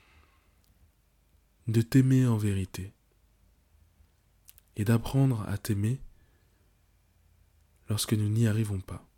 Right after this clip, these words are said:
Seigneur Jésus, nous remettons entre tes mains nos vies. Avant tout, que ta très sainte volonté soit faite. Notre Père qui es aux cieux,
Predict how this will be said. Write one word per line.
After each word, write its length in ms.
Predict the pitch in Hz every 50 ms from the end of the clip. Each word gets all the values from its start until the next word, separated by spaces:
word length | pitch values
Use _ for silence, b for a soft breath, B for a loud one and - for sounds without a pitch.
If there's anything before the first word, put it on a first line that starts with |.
| _ _ _ _ _ _ _ _ _ _ _ _ _ _ b b b b b b b b b b b b b b _ _ _ _ _ _ _ _ _ _ _ _ _ _ _ _ _ _ _ _ _
Seigneur 300 | - - 117 110 110 107
Jésus, 380 | 101 110 107 101 107 120 135 127
nous 120 | 123 113
remettons 560 | 101 110 113 117 117 110 - - 135 131 113
entre 280 | 107 110 - - 120 113
tes 160 | - 117 110
mains 280 | 107 107 110 107 107 - b b b b b b b b b b b b b _ -
nos 160 | 110 104 104
vies. 240 | 98 92 110 143 165 - _ - - - _ _ _ _ _ _ _ _ _ _ _ _ _ _ _ b b b b b b b b b b b b b b _ _ - _ _ _ _ _ _
Avant 240 | - 104 107 110 107
tout, 260 | 104 - - 127 120 - -
que 80 | -
ta 140 | - - 98
très 220 | - - - 127
sainte 280 | 117 - 127 123 120 117
volonté 400 | 107 107 101 98 95 - - 104
soit 220 | - - - 92
faite. 440 | - - - 85 - - - - - _ _ _ _ _ _ _ _ _ _ _ _ _ _ _ _ _ _ _ _ _ _ _ _ _ _ _ _ _ _ _ _ _ _ _ _ _ _ _ _ _ _ _ _ _ _ _ _ _ _ _ _ _ _ _ _ _ -
Notre 240 | 110 - - - 104
Père 380 | - - 117 117 113 113 -
qui 140 | - - 117
es 120 | 107 101
aux 60 | 98 92
cieux, 380 | - - - - 135 131 135